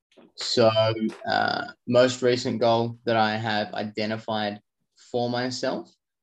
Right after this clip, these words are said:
uh, is to run an ultra marathon. Um, now, uh,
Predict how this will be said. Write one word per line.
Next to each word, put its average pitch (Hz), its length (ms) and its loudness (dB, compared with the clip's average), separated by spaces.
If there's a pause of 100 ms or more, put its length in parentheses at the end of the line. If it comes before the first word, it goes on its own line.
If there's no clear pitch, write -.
(140)
uh, 107 360 -2
is 113 140 -6
to 113 100 -4
run 120 220 2
an 104 100 -4
ultra 117 320 -2
marathon. 107 520 -4 (440)
Um, 95 420 -10 (200)
now, 107 480 0 (1080)
uh, 202 380 2